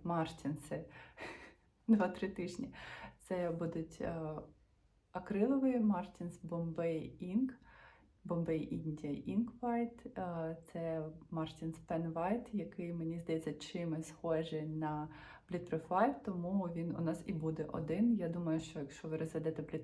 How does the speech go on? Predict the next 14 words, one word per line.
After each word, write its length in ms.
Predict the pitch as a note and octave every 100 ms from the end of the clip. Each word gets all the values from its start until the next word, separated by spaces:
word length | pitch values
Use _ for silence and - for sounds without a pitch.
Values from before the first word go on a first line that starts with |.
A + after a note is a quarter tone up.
| -
Proof 160 | D#3+ -
White, 280 | G3 G3+
він 120 | E3 D#3
буде 220 | D#3+ -
писати 520 | E3 - F3+ F3 D3+ -
ідентично. 1500 | G3+ A#3+ - E3+ F3 F3 - E3 F#3+ G#3 - - D3+ D3 D3+ - - - - -
І 220 | F3 D#3+
в 160 | D#3+ D#3+
нас 240 | D#3+ D#3+
буде 520 | D#3+ D#3+ D#3+ D#3+ D3+ C#3+ -
Iridescent 800 | D#3+ D#3 - - D#3+ D#3 D#3 - - - B2+ -
Ink, 300 | D#3+ D#3+ -
це 220 | - D3+
перламутровий 920 | - D#3 D#3 D3+ F3+ - C4 C#4 C#4+